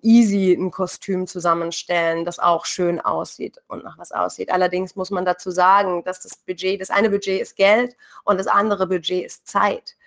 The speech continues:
Und ich verlagere das teilweise einfach nur. Also ich gebe dafür mehr Zeit aus, viel mehr als ich müsste auch, weil ich nicht gut nähen kann. Ich nähe alles mit der Hand, hab keine Nähmaschine, ähm,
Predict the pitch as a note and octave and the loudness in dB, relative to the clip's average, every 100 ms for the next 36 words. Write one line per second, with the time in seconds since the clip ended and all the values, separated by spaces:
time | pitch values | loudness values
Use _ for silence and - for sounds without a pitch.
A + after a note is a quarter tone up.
0 | - _ - F3 E3+ E3+ - F#3 F3+ F3+ | -20 _ -6 -6 -6 -10 -2 2 4 4
1 | G3 F3+ F3 - F#3 E3 E3 E3+ E3+ D#3+ | 4 0 -4 -6 -4 -4 -4 -8 -8 -10
2 | - F3 - E3+ D#3 E3 E3+ _ - F#3 | -8 -10 -8 -10 -8 -8 -12 _ -12 -10
3 | E3+ E3+ - A3+ A3 F#3+ - F3+ F3+ F3+ | -8 -10 0 2 2 0 -2 -2 -2 -4
4 | - G#3+ B3 C4+ C4 D4 E4+ - _ _ | 0 2 2 4 6 6 4 -4 _ _
5 | - - - D4 C#4+ C4 A3 G#3 - - | -20 -20 4 8 8 8 4 0 -4 -2
6 | C#4 D#4+ C4 A#3+ B3 A#3 G3 F#3+ - F3 | -2 -2 0 0 0 -2 -6 -6 -12 -18
7 | - F3+ G3 A#3 C#4+ C4 A3+ G3+ F#3 - | -14 -4 2 2 2 0 0 -2 -4 -4
8 | F#3 F3+ F3+ F3 E3 A#3 D4 C#4+ - - | -6 -8 -8 -8 -2 -2 -2 -6 -14 -20
9 | - - F#3+ F#3 F#3+ B3 A#3 A#3 A#3 A3 | -16 -6 -2 0 2 2 2 0 -4 -2
10 | G#3+ G#3+ G#3 G#3 - - - _ - F3+ | 0 0 0 -4 -20 -20 -20 _ -4 -2
11 | F3+ F3 F3 | -2 -4 -8